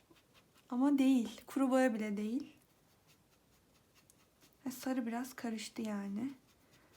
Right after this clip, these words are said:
O da açık bir renk olduğundan ötürü. Yok yani arkadaşlar, karışmıyor. Gerçekten böyle. Arkadaşlar bakın şimdi,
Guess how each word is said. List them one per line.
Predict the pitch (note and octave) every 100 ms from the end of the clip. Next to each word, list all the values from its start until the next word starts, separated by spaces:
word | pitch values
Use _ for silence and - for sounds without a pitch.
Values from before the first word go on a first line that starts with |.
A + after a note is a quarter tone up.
| _ _ _ _ _ _ _ A3+
O |
da | G#3+
açık | A3 - -
bir | A#3
renk | A3 G#3+ A3
olduğundan | G#3+ G3+ G#3 G#3 G#3+ G#3+ -
ötürü. | G#3+ G#3 - G3+ A3+ D4 - _ _ _ _ - - - - - _ _ - _ - _ -
Yok | B3+ C4 -
yani | A#3+
arkadaşlar, | A3+ A3 A#3+ A#3+ - A#3+
karışmıyor. | - A#3+ A#3+ - A3 G#3 G#3+ B3 - - - _ _ _ _ _ _ _ _ _ _ -
Gerçekten | A#3+ A3+ G#3+ G#3 - B3 C4 C4 _ _ - - _ - - - - _ _
böyle. | B3 A#3 G#3 A#3 D4+ - - -
Arkadaşlar | - C#4+ D4 C4 B3+ B3 A3+ G#3+
bakın | C4+ - A3
şimdi, | - C4 B3+ C#4